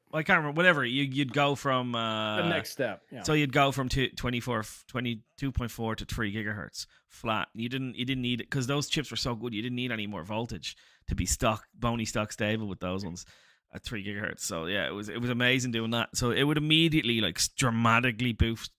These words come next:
Speaker 1: boost up the gaming performance. You'd be three gigahertz all core on that.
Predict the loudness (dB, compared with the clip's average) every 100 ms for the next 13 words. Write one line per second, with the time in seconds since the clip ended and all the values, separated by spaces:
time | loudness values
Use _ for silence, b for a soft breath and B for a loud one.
0 | -2 -2 0 -6 -6 -4 -4 -4 -4 -4
1 | -2 -2 -4 -8 -12 -12 -2 -2 0 -2
2 | -2 -4 -2 0 0 0 0 0 -2 -6
3 | -6